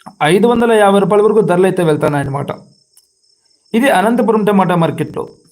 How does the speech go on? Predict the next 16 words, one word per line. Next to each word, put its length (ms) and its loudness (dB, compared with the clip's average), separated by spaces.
ఇక్కడ 160 0
విషయం 580 2
ఏమంటేనా, 600 0
అనంతపురం 680 0
టమోటా 500 2
మార్కెట్కి 920 0
రెండు 300 2
లక్షలు 360 0
కాదు 160 4
నా 140 2
సరుకు, 640 0
నాలుగు 420 2
లక్షల 360 -2
బాక్సులు 480 0
వచ్చినా 420 0
కూడా 380 0